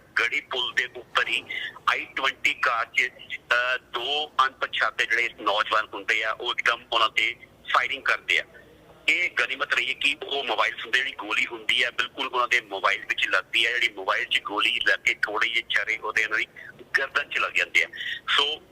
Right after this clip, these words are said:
ਇੰਨੇ 'ਚ ਫਾਇਰ ਕਰਦੇ ਸਾਰੇ ਜਿਹੜੇ ਹਮਲਾਵਰ ਹੈ, ਉਹ ਦੌੜ ਭੱਜ ਜਾਂਦੇ ਆ,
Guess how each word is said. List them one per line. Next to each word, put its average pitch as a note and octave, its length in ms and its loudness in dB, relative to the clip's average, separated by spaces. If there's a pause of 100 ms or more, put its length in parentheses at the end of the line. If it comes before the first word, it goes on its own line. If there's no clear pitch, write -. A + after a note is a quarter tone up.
(300)
ਇੰਨੇ C#3+ 240 0
'ਚ E3 160 0 (200)
ਫਾਇਰ C3 200 2
ਕਰਦੇ B2+ 420 0
ਸਾਰੇ A2 200 2
ਜਿਹੜੇ B2 160 2
ਹਮਲਾਵਰ G#2 480 4
ਹੈ, A#2+ 140 0 (120)
ਉਹ B2 140 0
ਦੌੜ G2+ 320 -2
ਭੱਜ - 360 0
ਜਾਂਦੇ A2 220 0
ਆ, A2+ 40 -4